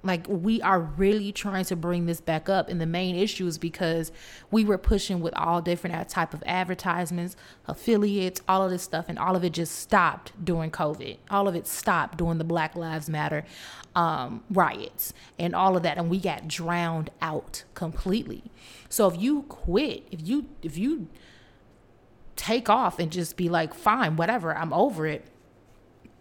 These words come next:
Me as a C E O, I can't do that. I have to show up when you all don't show up. And that's, that's not an option for me.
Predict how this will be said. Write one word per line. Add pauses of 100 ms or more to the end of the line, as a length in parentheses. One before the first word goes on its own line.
(100)
Me
as
a
C
E
O,
I
can't
do
that. (800)
I
have
to
show
up
when
you
all
don't
show
up. (640)
And (680)
that's,
that's
not
an
option
for
me.